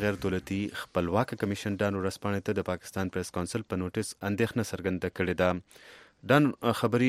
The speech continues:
ادارې ته دا نوټس د پخواني وزیر اعظم میا نواز شریف یوه مرکه په خپرولو ورکړی شوی دی. په دې نوټس کې ویلي شوي دي،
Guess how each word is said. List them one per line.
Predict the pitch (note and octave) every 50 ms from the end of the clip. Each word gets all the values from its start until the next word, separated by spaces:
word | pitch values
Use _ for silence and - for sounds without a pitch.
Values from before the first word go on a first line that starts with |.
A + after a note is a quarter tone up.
| B2 - - G2+
ادارې | F2 F#2+ F#2 G2+ A2 G#2+ -
ته | A2+ G2 G2
دا | G2 G2
نوټس | F#2 F2+ - - - -
د | F#2 -
پخواني | F#2+ - - F#2 F#2+ F#2+ F#2 F2+
وزیر | F2 - - F2+
اعظم | F2+ F2 - A2+ A#2 B2 A#2 - - - - _ _ - G#2
میا | A2+ A#2 A2+
نواز | G#2+ G2 F#2+ F#2 - -
شریف | F#2+ G2+ G#2+ - - F#2
یوه | F2+ F2+ F2+ F2+ F2+
مرکه | F2+ F2 - - A#2+ - - -
په | F#2 -
خپرولو | - - F#2+ F2+ F#2 G2+ G#2+ F#2+ F2+ E2+ E2+
ورکړی | F#2 - - - F#2 F2 - -
شوی | F#2+ F2+ F2+ E2
دی. | F#2 F#2 F2+ F2+ - - _ _ _ _ _ _ -
په | A#2+
دې | A#2 C#3+ C3+
نوټس | B2+ B2 A#2 C3 B2 -
کې | - A#2 G#2+
ویلي | F#2+ F2 F#2 -
شوي | - G#2+ A2 G#2+ A#2
دي، | B2